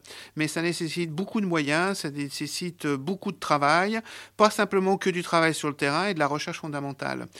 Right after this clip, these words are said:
On a besoin de recherche fondamentale. On ne sait toujours pas comment fonctionne exactement la paroi du pied du cheval.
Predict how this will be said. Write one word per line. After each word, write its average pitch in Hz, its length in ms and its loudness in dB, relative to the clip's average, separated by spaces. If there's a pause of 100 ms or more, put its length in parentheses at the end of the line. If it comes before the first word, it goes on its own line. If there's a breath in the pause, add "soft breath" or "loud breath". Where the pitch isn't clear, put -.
(200 loud breath)
On 160 100 2
a 175 100 6
besoin 214 500 6
de 170 40 2
recherche 156 400 -2
fondamentale. 127 640 -6 (300 loud breath)
On 180 160 4
ne 214 100 4
sait 240 340 4 (140)
toujours 208 560 2
pas 190 400 6 (640)
comment 190 380 4
fonctionne 185 480 0
exactement 156 460 -4
la 151 100 -4
paroi 139 360 -4
du 131 80 -14
pied 139 240 -12
du 131 80 -12
cheval. - 440 -12